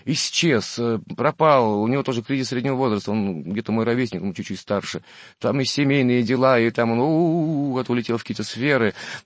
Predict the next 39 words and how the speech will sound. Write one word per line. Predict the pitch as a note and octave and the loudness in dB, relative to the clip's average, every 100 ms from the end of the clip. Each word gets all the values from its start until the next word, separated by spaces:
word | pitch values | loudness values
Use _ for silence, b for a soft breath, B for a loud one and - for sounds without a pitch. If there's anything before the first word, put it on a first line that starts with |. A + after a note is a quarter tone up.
| - | -2
То | D3 | 2
бросается | B2 C3 C3 C3 B2 A2+ | 2 2 2 2 0 -4
в | - | -6
какую-то | G#2 A2+ | -6 0
мистику, | G#2+ G2 - G2+ | 0 0 -6 -2
то | A#2+ A#2+ B B | 0 0 B B
православие | A2+ A#2+ A2+ C3+ C#3 B2 A2+ | 2 4 4 4 4 4 2
тоже | A2+ G#2 | 0 -2
такое | - G#2 | 0 2
вот | G2 - | 2 -2
совсем | G#2 A2 F#2+ | -4 -2 -2
тут | - B - | -6 B -2
перевешивающее | A2+ A#2 A2 - F#2 F2+ E2+ | 2 4 4 2 -2 -2 -4
всё. | E2 F#2+ | -4 -4
И | |
всё | G2 A#2+ | -4 -4
это | A2 | -2
в | |
нём | A#2+ | 0
намешано. | A#2 C3+ E3 - F#2 - B B B | 2 2 2 2 -2 -4 B B B
И | A2 | -4
вдруг | C#3 A#2+ | -2 2
бах, | E3+ - | 2 2
на | B2 | -2
днях | A2+ A#2 G#2 - | 2 0 0 -2
такое | C#3 - E3 G3 F3 B2+ - _ | -2 2 6 8 8 4 -2 _
вывесил | - G2 A2 C3 B2 G2+ G2 E2+ E2 - | -14 -6 0 2 2 2 -2 -2 -4 -8
в | - | -6
сети. | - A2 A#2 G2+ E2 | -6 -6 -2 0 0
Ну, | A2 | -2
батюшки, | F#2+ C#3 B2 G2 A2 | 2 2 2 -4 -2
вот | G2 G#2 | -4 -2
я | A#2+ | -2
встал, | - - G2 E2 | -2 -2 -2 -2
когда | F2+ F2 | -4 -6
прочитал | E2 F2+ - E2+ | -4 -6 -6 -10
эти | - | -14
стихи. | - E2+ F2+ | -14 -12 -4
Ну, | G2 | -2